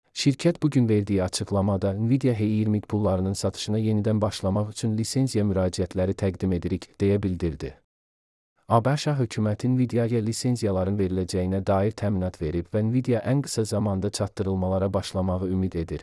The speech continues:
deyə bəyanatda qeyd olunub. Nvidia-nın baş icraçı direktoru Jensen Huang, Çin dövlət yayımçısı Çitüdə yayımlanan videoda,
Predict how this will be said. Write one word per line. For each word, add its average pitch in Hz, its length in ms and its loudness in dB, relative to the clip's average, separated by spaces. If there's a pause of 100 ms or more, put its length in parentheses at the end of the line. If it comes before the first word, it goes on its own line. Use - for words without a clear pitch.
(160)
deyə 123 180 2
bəyanatda 104 480 0
qeyd 98 240 0
olunub. 76 380 -4 (920)
Nvidia-nın 139 580 4
baş 113 220 0
icraçı 107 500 -2
direktoru 104 500 0
Jensen 107 420 -2
Huang, 98 380 0 (120)
Çin 156 220 2
dövlət 113 420 2
yayımçısı 95 460 0
Çitüdə 104 380 -4
yayımlanan 95 640 0
videoda, 87 500 -2